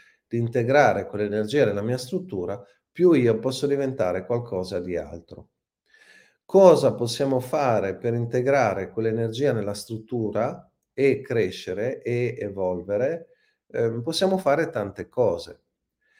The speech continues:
A livello fisico, e noi, eh, parliamo sempre qua in queste puntate tutti insieme, sappiamo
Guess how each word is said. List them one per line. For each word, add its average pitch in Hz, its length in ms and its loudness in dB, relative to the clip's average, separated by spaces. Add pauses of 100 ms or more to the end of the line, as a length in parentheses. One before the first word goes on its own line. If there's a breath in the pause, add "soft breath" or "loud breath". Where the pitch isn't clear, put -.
(500)
A 113 100 -4
livello 127 360 4
fisico, 127 880 -2
e 110 120 -4
noi, 113 600 0
eh, 104 160 -6
parliamo 107 460 -4
sempre 104 480 -2
qua 107 260 -2
in 87 120 -10
queste 90 600 -4
puntate 95 680 -4
tutti 95 260 -12
insieme, 107 580 -2 (960)
sappiamo 117 800 -2